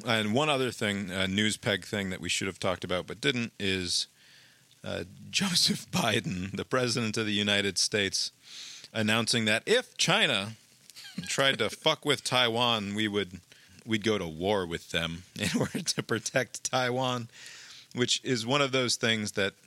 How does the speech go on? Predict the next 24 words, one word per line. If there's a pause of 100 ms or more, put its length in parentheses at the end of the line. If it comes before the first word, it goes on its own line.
is (120)
arguably
true
and
arguably
something
that
he
believes (400)
and
is
also
in
direct
opposition (380)
to
the
administration's
stated
standpoint
and
also (440)
the
long-standing